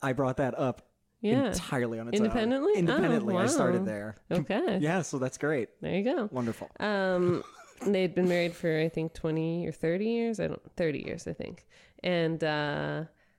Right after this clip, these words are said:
Speaker 2: then you think they're together, but then Lake Bell comes across the screen and you realize Alec Baldwin's actually with Lake Bell, and he's divorced from Meryl Streep. They have three kids. Um, they both go out to New York for their youngest child's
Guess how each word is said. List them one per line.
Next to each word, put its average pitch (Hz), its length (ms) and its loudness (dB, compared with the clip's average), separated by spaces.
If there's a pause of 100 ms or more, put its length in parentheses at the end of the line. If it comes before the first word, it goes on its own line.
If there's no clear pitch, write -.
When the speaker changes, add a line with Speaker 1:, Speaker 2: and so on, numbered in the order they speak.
(340)
Speaker 2:
then 165 320 0
you 175 140 2
think 202 260 2
they're 160 160 2
together, 156 380 0
but 156 160 -2
then 156 220 0
Lake 160 200 0
Bell 160 220 2
comes 165 300 -2
across 156 360 -2
the - 60 -20
screen 156 300 -2
and 151 100 -2
you 151 60 -2
realize 147 340 -2
Alec 147 260 -4
Baldwin's 156 440 -2
actually 214 420 2
with 202 180 2
Lake 208 240 2
Bell, 196 420 2
and 180 140 0
he's 170 240 -2
divorced 160 540 -2
from 165 320 -4 (160)
Meryl 165 220 0
Streep. 156 380 -2
They 165 100 -2
have 165 140 -4
three 202 300 -2
kids. 180 600 -2 (560)
Um, 165 360 0 (160)
they 175 220 2
both 190 480 0
go 262 100 2
out 196 220 0
to - 100 -4
New 196 120 4
York 165 340 0
for 170 140 -2
their 156 140 2
youngest 165 640 -2
child's 156 600 0